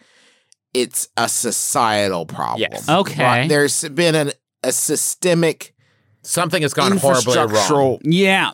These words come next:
Speaker 1: infrastructure has failed me. It can't be my fault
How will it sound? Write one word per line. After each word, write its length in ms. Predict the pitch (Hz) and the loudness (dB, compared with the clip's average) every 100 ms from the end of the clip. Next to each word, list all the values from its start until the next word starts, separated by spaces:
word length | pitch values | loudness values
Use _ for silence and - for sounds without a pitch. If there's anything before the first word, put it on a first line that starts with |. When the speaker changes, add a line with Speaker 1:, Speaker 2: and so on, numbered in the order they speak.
| 185 | 0
Speaker 1:
infrastructure 840 | 202 190 185 - 175 147 - 147 | 0 2 0 0 0 0 0 0
has 760 | 120 131 120 120 107 - - - _ _ _ _ | 0 0 0 0 0 -4 -6 -10 _ _ _ _
failed 560 | - - 127 90 82 | -10 -4 -2 -2 -8
me. 160 | 62 52 - | -12 -14 -6
It 120 | 123 | -6
can't 320 | - 220 214 147 | -2 -2 -2 0
be 140 | 170 | 0
my 340 | 139 139 139 | 0 2 2
fault 520 | 127 127 131 110 87 | 0 -2 0 0 -2